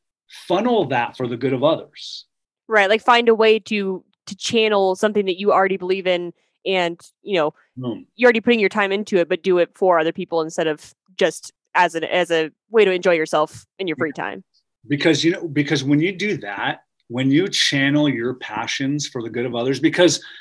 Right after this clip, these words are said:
Speaker 1: doing justice work is exhausting and it can, it's sacrificial and it can take a toll and it's,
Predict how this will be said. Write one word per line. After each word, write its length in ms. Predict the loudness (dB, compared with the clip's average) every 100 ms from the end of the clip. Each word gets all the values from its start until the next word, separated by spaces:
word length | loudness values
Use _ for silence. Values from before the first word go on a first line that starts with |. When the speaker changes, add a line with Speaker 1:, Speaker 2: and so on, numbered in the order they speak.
| -16 0
Speaker 1:
doing 360 | 4 6 4
justice 540 | 4 0 0 0 0 0
work 400 | -2 -4 -6 -14 _
is 160 | 0 2
exhausting 680 | 0 -2 -4 -6 -10 -16 -20 _ _ _ _ _ _ _
and 420 | 0 2 2 -2 -2
it 160 | 0 0 0 -6
can, 340 | 0 2 2 -2
it's 200 | -6 -4
sacrificial 1080 | 0 0 0 -4 -2 0 0 0 0 0
and 140 | -2 -4
it 80 |
can 140 | -4 -6
take 240 | -6 -6
a 80 | -8
toll 640 | -8 0 4 6 6 4
and 140 | -2 -10
it's, 220 | -10